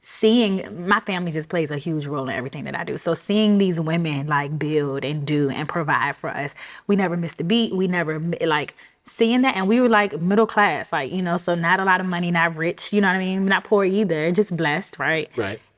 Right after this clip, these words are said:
Speaker 1: And so, um, but seeing them make something out of nothing or make waves or hold each other up, like, seeing that and being around that, um,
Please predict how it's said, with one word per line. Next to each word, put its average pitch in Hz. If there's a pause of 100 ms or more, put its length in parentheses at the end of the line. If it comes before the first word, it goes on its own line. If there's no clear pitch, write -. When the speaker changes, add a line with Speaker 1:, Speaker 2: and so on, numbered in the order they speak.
Speaker 1:
And 233
so, 196
um, 175
but 185
seeing 226
them 180
make 160
something 180
out 156
of 151
nothing 185 (320)
or 165
make 151
waves 185
or 151
hold 175
each 165
other 143
up, 190
like, 135
seeing 254
that 269
and 170
being 175
around 165
that, 262 (580)
um, 170